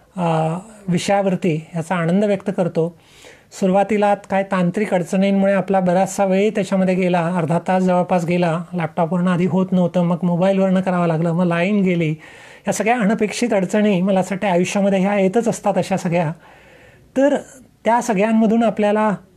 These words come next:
अ, जायचं आहे, त्या सगळ्यांना सामोरं जायचं आहे. तर तो अनुभव आज तुमच्या सगळ्यांसोबत share करता आला याचा आनंद व्यक्त करतो. आणि मी जसं म्हणालो तसं की, अ,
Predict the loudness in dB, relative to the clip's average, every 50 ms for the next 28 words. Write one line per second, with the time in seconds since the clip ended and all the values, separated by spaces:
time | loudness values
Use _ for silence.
0 | -10 -8 -4 -4 -4 -4 -4 -4 -4 -4 -4 -2 0 0 2 0 0 -2 -2 -2
1 | -2 0 -2 -2 0 0 0 0 2 0 0 0 -2 -2 0 0 0 2 2 0
2 | 0 0 -2 -2 0 0 0 0 -2 -6 -12 -20 -20 -20 -20 -20 -20 -20 -20 -20
3 | -20 -20 -20 -20 _ _ -20 -20 -20 -20 -20 -20 -20 -20 -20 -12 -6 -2 -2 -2
4 | -2 -4 -8 -14 -20 -20 -20 -20 -20 _ -20 -20 -20 -20 -12 -6 -2 0 2 2
5 | 2 2 2 2 2 2 2 2 2 2 0 0 -2 -6 -10 -8 -4 -2 -2 0
6 | 0 -2 -2 -2 -2 0 0 0 0 0 0 0 0 -2 -2 -2 -2 0 0 0
7 | 0 -2 -4 -4 -2 -2 0 0 2 2 0 0 -2 -6 -10 -20 -20 -20 -20 -20
8 | _ -8 -6 -4 -2 -2 0 0 0 2 2 2 0 0 -2 -4 -4 -4 -2 -2
9 | -2 -2 0 0 -2 -2 -2 -8 _ _ -20 -20 -20 _ _ _ _ -6 -4 -2
10 | 0 0 0 0 -2 -2 0 0 2 2 2 2 0 -2 -2 -4 -4 -4 -6 -2
11 | -2 0 0 -2 -2 -6 -6 -4 -2 0 2 2 2 2 0 0